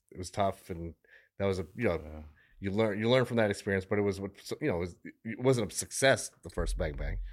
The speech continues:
Speaker 2: Well, the first Bang Bang store wasn't mine, and it was a success. It was really successful, but it wasn't my success. Um,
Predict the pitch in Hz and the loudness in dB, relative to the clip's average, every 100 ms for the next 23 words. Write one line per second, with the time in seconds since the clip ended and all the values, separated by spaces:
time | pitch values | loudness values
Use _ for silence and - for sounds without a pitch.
0 | - - 127 135 - 107 - 185 202 107 | -14 0 4 4 2 -6 -2 2 2 2
1 | 127 120 113 101 - 98 90 85 80 78 | 2 4 4 0 -2 -2 0 -2 -4 -8
2 | 73 69 _ _ _ - 98 107 107 165 | -10 -14 _ _ _ -6 -4 -2 2 2
3 | 175 131 - 69 - 78 - - _ 113 | 0 -8 -12 -14 -14 -14 -16 -20 _ -10
4 | 113 139 147 131 - - 65 - _ 73 | -8 -6 -6 -8 -14 -18 -18 -20 _ -20
5 | _ _ - 95 135 123 107 120 - - | _ _ -10 -4 -4 -2 -2 -4 -6 -16
6 | - - - - - _ 82 82 85 80 | -16 -16 -16 -20 -20 _ -12 -8 -6 -8